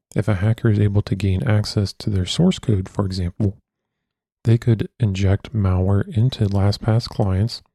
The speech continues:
that get pushed out to your device during the next update." Now, this specific attack isn't exactly what happened in twenty twenty-two, but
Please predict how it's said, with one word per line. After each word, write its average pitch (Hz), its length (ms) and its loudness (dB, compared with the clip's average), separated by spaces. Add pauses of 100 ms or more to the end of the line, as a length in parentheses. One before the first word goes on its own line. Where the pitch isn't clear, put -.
(340)
that 104 120 0
get - 240 -2
pushed - 280 -2
out 95 220 -2
to - 100 -4
your 107 120 2
device 95 420 -2
during 92 240 -4
the 92 80 -2
next 87 320 -4
update." 104 400 -2 (1000)
Now, 101 400 2
this 107 300 0 (100)
specific 110 600 -2
attack 104 540 -2 (100)
isn't 101 400 0
exactly 107 720 0
what 98 260 -4
happened 92 440 -2
in 98 160 -2
twenty 95 300 -2
twenty-two, 98 600 -2
but 104 260 0